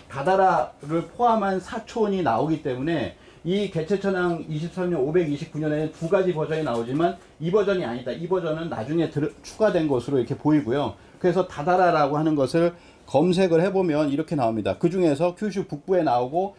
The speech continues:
사촌 중에서 화다도 정확하게 명칭이 나오잖아요. 그러면 두 개만 나오더라도 뭐 이, 이,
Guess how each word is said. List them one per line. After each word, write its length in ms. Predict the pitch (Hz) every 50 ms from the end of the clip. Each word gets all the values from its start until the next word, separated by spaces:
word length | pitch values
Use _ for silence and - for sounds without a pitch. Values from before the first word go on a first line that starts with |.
| - - _
사촌 400 | - - 208 226 220 - 233 208
중에서 300 | 190 185 170 165 151 151 -
화다도 640 | - 226 220 220 196 185 - - 196 190 185 180
정확하게 440 | - - 135 151 151 185 175 170 147
명칭이 340 | 120 120 127 - - 151 143
나오잖아요. 560 | 123 107 107 110 110 110 120 135 139 123 -
그러면 400 | - 165 160 165 175 165 123 - - - - - _ - -
두 140 | - 175
개만 300 | 190 233 240 226 208 190
나오더라도 520 | 175 147 151 156 147 160 160 156 151 151 151
뭐 160 | 147 139 135
이, 240 | 131 143 147 151 151 -
이, 180 | 151 139 143